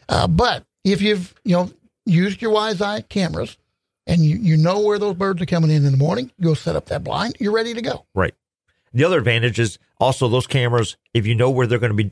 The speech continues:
Speaker 2: in, going, uh, 'cause after they get usually to the fields, they go right to their dusting areas.
Speaker 1: Mm-hmm.
Speaker 2: They go right to their, their, um,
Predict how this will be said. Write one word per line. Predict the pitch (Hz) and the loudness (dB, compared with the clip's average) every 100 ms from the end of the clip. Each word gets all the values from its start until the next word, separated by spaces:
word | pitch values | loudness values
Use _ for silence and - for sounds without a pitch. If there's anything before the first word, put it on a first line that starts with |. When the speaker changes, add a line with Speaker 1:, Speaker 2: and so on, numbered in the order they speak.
| - | -2
Speaker 2:
in, | 113 98 101 | -4 -2 -2
going, | 117 120 101 - | -2 -2 -4 -6
uh, | 120 | -4
'cause | 135 123 - | -2 -4 -2
after | 160 - 139 | -2 0 -2
they | 127 | 0
get | 139 135 | 0 0
usually | 135 117 107 | 0 0 0
to | 123 | -2
the | 107 | -2
fields, | 117 120 139 - - _ _ _ _ _ | 0 0 0 -8 -20 _ _ _ _ _
they | - | -2
go | 120 120 | 0 2
right | 117 117 | 2 0
to | 120 | 0
their | 113 | 0
dusting | 113 113 - 107 95 | 0 -2 -2 -6 -4
areas. | 73 - 69 - | -6 -8 -16 -2
Speaker 1:
Mm-hmm. | 160 - | 0 2
Speaker 2:
They | |
go | 120 | 2
right | 120 120 123 | 2 2 0
to | - | -2
their, | 117 113 101 - _ _ - | 0 0 -2 -6 _ _ -6
their, | 98 104 98 | -2 0 2
um, | 95 85 76 | 0 -2 -4